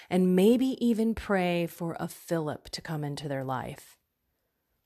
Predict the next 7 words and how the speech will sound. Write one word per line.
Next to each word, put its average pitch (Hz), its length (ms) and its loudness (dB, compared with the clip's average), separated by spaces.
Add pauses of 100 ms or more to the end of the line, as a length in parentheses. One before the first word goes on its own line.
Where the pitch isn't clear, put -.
(280)
Just 175 220 4
like 175 360 0 (460)
the, 151 480 -2 (680)
the 175 120 0
eunuch 170 640 0 (1160)
was 151 180 2
reading, 190 600 2